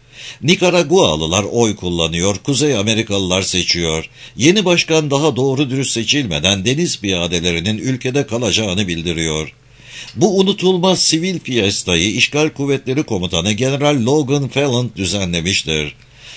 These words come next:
Salt kas ve kaş olan General Fallant bacaklarını masanın altında çaprazlıyor.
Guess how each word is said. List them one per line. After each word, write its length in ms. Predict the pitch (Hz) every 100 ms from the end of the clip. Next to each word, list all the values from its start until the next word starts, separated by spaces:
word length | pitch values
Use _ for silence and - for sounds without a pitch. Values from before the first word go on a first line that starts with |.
| -
Salt 440 | - 170 196 -
kas 380 | - 180 185 104
ve 160 | 156 151
kaş 260 | 151 156
olan 340 | 104 78 95 98
General 400 | 117 110 110 107
Fallant 540 | - 151 87 98 -
bacaklarını 640 | 127 131 143 135 131 135
masanın 440 | 131 127 123 123 131
altında 500 | 113 113 110 107 110
çaprazlıyor. 920 | 98 95 87 95 85 78 87 85